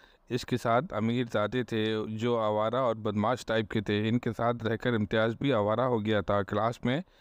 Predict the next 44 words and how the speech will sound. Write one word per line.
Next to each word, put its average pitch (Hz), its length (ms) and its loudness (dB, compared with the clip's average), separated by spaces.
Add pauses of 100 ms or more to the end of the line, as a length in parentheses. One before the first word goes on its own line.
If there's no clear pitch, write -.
(220)
हाजिरी 117 360 2
लगवाकर 113 500 2
इम्तियाज 117 420 2
अपने 120 200 0
दोस्तों 110 320 2
के 113 60 2
साथ 123 260 0
बाहर 107 220 0
निकल 117 300 0
जाया 101 240 2
करता 101 280 0
था 107 140 0
और 104 240 2
फिर 123 120 -2
दिन 113 240 2
भर 120 180 0
आवारागर्दी 110 600 2
करता 107 320 0
रहता। 101 440 0 (460)
पहले 127 260 -2
जो 131 100 -2
इम्तियाज 120 420 0
ज़हीन 117 360 0
था, 123 180 0
अब 117 240 0
वो 123 100 2
इम्तियाज 113 380 0
क्लास 107 360 0
में 127 100 0
नालायक 107 420 2
था। 98 320 0 (380)
इसने 120 400 -2
अपनी 123 220 -2
माँ 113 160 2
की 120 100 -2
बातें 113 340 0
भुला 104 220 -2
दी। 123 160 -4
अब 131 280 -2
इसे 135 200 -2
किसी 131 200 -2
बात 113 220 2
का 127 120 -2
होश 117 220 2